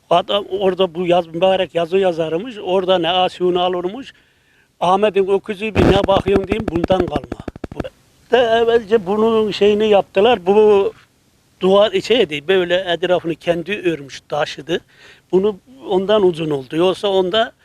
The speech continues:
öyle bek uzunluğu yoktu mübarek. Buradan da yol geçerdi. Buradan sapla indirirdik. Yol geçerdi buradan. Bunlar da tabii öyle belli şey diyorlar. Oraya taş,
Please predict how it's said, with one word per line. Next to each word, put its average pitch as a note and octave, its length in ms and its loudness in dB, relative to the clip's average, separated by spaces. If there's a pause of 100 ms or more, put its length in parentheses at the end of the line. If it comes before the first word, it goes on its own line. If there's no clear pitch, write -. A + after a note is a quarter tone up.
(240)
öyle F3+ 260 0
bek F#3 220 0
uzunluğu F3 440 -2
yoktu F3 360 2
mübarek. B2 340 -18 (460)
Buradan G3+ 340 0
da B3 80 2
yol G3 220 -2
geçerdi. D#3 580 -8 (220)
Buradan D#3 300 -6
sapla E3 480 -6
indirirdik. B2+ 540 -16 (680)
Yol F#3+ 140 2
geçerdi D3 420 -8
buradan. - 360 -20 (300)
Bunlar D#4 260 4
da C4 140 4
tabii A3+ 320 4
öyle F3 480 4
belli F3+ 400 2
şey F3 260 2
diyorlar. D3+ 300 2
Oraya E3+ 380 4
taş, E3+ 300 0